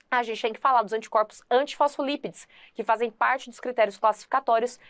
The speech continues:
e que estão associados a manifestações tromboembólicas e a manifestações gestacionais, principalmente abortamentos de repetição. Aqui eu tô falando do quê?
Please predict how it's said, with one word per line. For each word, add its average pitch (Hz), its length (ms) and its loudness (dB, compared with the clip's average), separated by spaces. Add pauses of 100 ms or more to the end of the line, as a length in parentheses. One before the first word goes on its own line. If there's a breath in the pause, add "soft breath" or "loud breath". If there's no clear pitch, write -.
(120)
e 254 80 -8
que 285 100 -4
estão 254 300 0
associados 240 540 0
a 220 60 0
manifestações 214 840 -6
tromboembólicas 233 960 2 (320 soft breath)
e 247 260 -4
a 226 140 2
manifestações 226 960 -4
gestacionais, 226 880 -2
principalmente 208 580 -2
abortamentos 196 760 -6
de 185 100 -12
repetição. 190 720 -2 (280 loud breath)
Aqui 175 300 -2
eu 196 60 2
tô 196 100 -8
falando 190 320 -2
do 254 140 -6
quê? 247 260 0